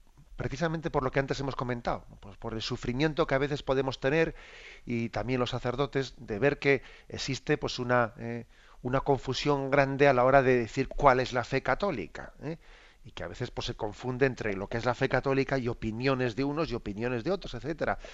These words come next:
Entonces, el Papa, en la respuesta que le dio, se refirió al catecismo de la Iglesia Católica, diciendo que es la regla de nuestra fe.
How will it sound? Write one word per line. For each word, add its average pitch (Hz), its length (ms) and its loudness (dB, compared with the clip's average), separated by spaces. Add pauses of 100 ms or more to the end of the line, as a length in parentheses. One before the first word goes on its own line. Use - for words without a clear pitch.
(140)
Entonces, - 260 -6 (320)
el 147 140 0
Papa, 185 280 4
en 151 60 6
la 143 80 6
respuesta 170 480 -2
que 175 120 -4
le 160 160 2
dio, 131 260 2 (500)
se - 200 4
refirió 131 560 0
al 127 180 4
catecismo 151 680 2
de 135 120 0
la 113 80 -2
Iglesia 113 340 -2
Católica, - 640 -4 (540)
diciendo 151 440 2
que 170 80 0
es 143 100 -2
la 135 120 8
regla 127 440 4
de 117 120 0
nuestra - 340 -8
fe. 87 200 -10